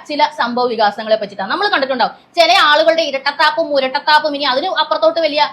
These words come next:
വേറെ വേറെ നിലപാടുകൾ ഉണ്ടെങ്കിൽ അതൊക്കെയും തുറന്ന് കാണിക്കാൻ, അല്ലെങ്കിൽ നമുക്കൊക്കെ അറിയാൻ പറ്റിയ ഒരു സാഹചര്യം കൂടിയായിരുന്നു. ഇന്ത്യ വെടിനിർത്തൽ പ്രഖ്യാപിച്ചു, അല്ലെങ്കിൽ ഇനി യുദ്ധം വേണ്ട എന്ന രീതിയിലുള്ള ഒരു പ്രഖ്യാപനം സത്യത്തിൽ നമ്മൾ അറിയുന്നത്,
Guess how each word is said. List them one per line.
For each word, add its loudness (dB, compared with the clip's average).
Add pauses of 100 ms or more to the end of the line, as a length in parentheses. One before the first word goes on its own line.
(220)
വേറെ 2
വേറെ 2
നിലപാടുകൾ 2
ഉണ്ടെങ്കിൽ 0
അതൊക്കെയും 0
തുറന്ന് -2
കാണിക്കാൻ, -4
അല്ലെങ്കിൽ -4
നമുക്കൊക്കെ -2
അറിയാൻ -2
പറ്റിയ -4
ഒരു -2
സാഹചര്യം -4
കൂടിയായിരുന്നു. -4
ഇന്ത്യ -2 (100)
വെടിനിർത്തൽ -2
പ്രഖ്യാപിച്ചു, 0
അല്ലെങ്കിൽ -2
ഇനി -4
യുദ്ധം -2
വേണ്ട 0 (100)
എന്ന -4
രീതിയിലുള്ള -2
ഒരു -2
പ്രഖ്യാപനം -2
സത്യത്തിൽ -4
നമ്മൾ 0
അറിയുന്നത്, 0